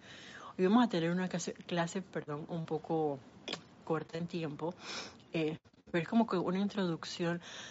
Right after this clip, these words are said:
para que conozcamos un poco, como se dieron cuenta con la invocación que acabamos de hacer,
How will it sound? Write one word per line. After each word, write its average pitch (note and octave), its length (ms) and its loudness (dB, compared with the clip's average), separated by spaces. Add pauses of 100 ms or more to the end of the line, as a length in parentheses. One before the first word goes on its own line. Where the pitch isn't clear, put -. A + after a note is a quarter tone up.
(140)
para E3+ 180 0
que E3 140 -6
conozcamos E3 600 0
un A3 120 4
poco, G3 440 -2 (340)
como E3 200 -2
se D#3 120 -4
dieron D#3 220 2
cuenta F3+ 260 -2
con D3 240 -2
la C#3+ 180 -4
invocación G3 1120 -2
que - 120 -10
acabamos D#3 340 -6
de G3+ 60 -2
hacer, F3+ 300 -4